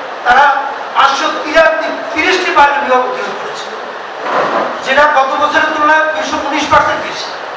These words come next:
এই যে সহিংসতা, এই সহিংসতার পিছনে কারণ থাকে, এই যে সহিংসতা হচ্ছে, তাই না? এই সহিংসতার পিছনে কারণটা হচ্ছে কয়েকটা কারণ আছে।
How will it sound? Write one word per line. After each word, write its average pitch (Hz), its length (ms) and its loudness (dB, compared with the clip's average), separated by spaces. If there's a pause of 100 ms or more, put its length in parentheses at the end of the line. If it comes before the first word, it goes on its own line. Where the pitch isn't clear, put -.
(1400)
এই 381 140 2
যে 370 100 2
সহিংসতা, - 960 0
এই 254 60 -2
সহিংসতার 302 580 0 (140)
পিছনে 339 280 -4 (540)
কারণ 247 140 2
থাকে, 240 280 -6 (880)
এই 247 60 -4
যে - 80 0
সহিংসতা 226 460 -2
হচ্ছে, 175 280 -4 (640)
তাই 240 80 4
না? 320 100 4 (760)
এই 247 80 -4
সহিংসতার 311 540 0
পিছনে 294 460 -4
কারণটা - 340 0
হচ্ছে - 340 -2 (520)
কয়েকটা 311 280 6
কারণ - 260 -2
আছে। - 200 -8